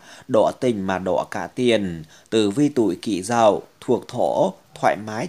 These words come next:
chi tiêu theo ý của mình. Tử vi tuổi Tân Dậu thuộc Mộc, hạnh phúc không từ chối. Tử vi tuổi Quý Dậu thuộc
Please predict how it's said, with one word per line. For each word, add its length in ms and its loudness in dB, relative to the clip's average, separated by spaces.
chi 140 -6
tiêu 280 -2
theo 280 -2
ý 260 -4
của 160 -4
mình. 480 2
Tử 200 2
vi 180 0
tuổi 240 -2
Tân 240 -4
Dậu 380 4
thuộc 300 -4
Mộc, 360 2
hạnh 300 -4
phúc 220 -8
không 360 -4
từ 280 -2
chối. 380 -2
Tử 180 4
vi 180 0
tuổi 320 -2
Quý 180 -8
Dậu 400 2
thuộc 220 -2